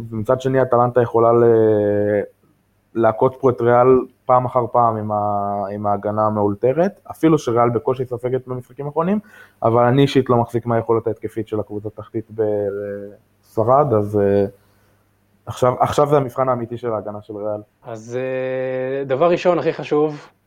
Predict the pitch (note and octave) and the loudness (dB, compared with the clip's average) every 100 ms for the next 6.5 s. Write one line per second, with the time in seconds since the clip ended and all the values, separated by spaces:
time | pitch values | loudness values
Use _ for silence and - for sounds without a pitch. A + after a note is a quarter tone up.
0 | _ - C#3+ - C3 C3 B2 B2 - D3 | _ -8 -6 -2 0 -2 -4 -10 -6 -4
1 | C#3 C3 B2 _ _ _ _ _ - C3 | -2 -4 -8 _ _ _ _ _ -14 -10
2 | A#2+ A2+ A2+ C3 A#2+ C3 C3+ C#3 B2+ - | -10 -10 -10 -6 -2 0 0 -2 -2 0
3 | B2+ B2 B2 B2+ A#2+ A#2 B2+ B2+ - A2 | 0 2 2 0 0 0 0 -2 -8 -10
4 | - A#2 B2+ A2+ A#2 A#2 - A#2+ A#2 A#2+ | -8 -6 -4 -4 -6 -6 -10 -8 -6 -6
5 | B2 B2+ B2 - C#3 B2 B2+ C3 B2+ A#2+ | -6 -8 -10 -6 -6 -2 -2 0 -2 -2
6 | A#2+ D#3+ E3 - | 2 4 4 2